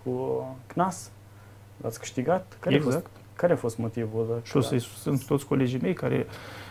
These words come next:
Speaker 2: o să le fie încălcate drepturile, mm, și cu un sfat și, mm, doar, mm, în prevederile, cu prevederile legale.
Speaker 1: Ce
Speaker 2: Eu
Speaker 1: drept,
Speaker 2: cons-
Speaker 1: ce drept v-a f-, v-a fost încălcat?
Speaker 2: Eu am activat,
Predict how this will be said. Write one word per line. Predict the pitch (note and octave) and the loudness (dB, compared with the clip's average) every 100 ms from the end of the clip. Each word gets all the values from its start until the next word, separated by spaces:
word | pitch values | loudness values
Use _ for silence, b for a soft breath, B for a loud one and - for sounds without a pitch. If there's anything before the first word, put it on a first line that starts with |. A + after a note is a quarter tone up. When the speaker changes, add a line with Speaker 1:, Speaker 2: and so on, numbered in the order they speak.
| B - - | B -6 -2
Speaker 2:
o | |
să | A#2 - | 0 0
le | |
fie | A#2+ C#3+ | 0 2
încălcate | C3+ A#2+ A#2+ C3+ - | 0 0 0 0 0
drepturile, | B2+ - - - - B2 A#2+ - - | 0 0 0 -4 -2 -2 0 -2 -4
mm, | - - - - - - - - D#3+ - - - - | -4 -8 -4 -4 -4 -6 -6 -6 -8 -8 -18 -20 -10
și | C#3+ - C#3 | -6 -2 -2
cu | - B2+ | -2 -2
un | A#2 B2+ | 2 2
sfat | B2 - E3+ F#3+ | 0 0 -2 -2
și, | - - | -6 -4
mm, | A2 G#2+ - - D3 D#3+ B2 - - - - - - | -4 -4 -6 -10 -10 -10 -10 -12 -14 -14 -16 -10 -2
doar, | C3+ C3 | 4 4
mm, | C3+ - - - - B B - | 4 0 -2 -4 -8 B B 0
în | C3+ | 4
prevederile, | C3 C3 C3+ B2 B2 - | 6 6 4 4 2 2
cu | - | -4
prevederile | - C3+ C3 B2 B2 | 4 6 6 4 4
legale. | B2 D#3+ E3+ E3 B B B B B B | 4 2 -2 -4 B B B B B B
Speaker 1:
Ce | - A3 | 6 8
Speaker 2:
Eu | |
Speaker 1:
drept, | F3 A2+ | 10 8
Speaker 2:
cons- | C#3 - | 6 -2
Speaker 1:
ce | - G#3 | 6 8
drept | D#3 | 8
v-a | C3 | 4
f-, | A#2 D#3 | -2 0
v-a | D3 | 2
fost | C#3+ C#3 | 4 2
încălcat? | C3 A#2+ A#2 A#2+ - - - - - - - D3+ C3+ | 2 0 -4 -8 -14 -20 -20 -20 -18 -10 -2 0 4
Speaker 2:
Eu | D3 G#3 | 4 6
am | A3 | 6
activat, | G#3 - C3+ E3 | 4 4 6 6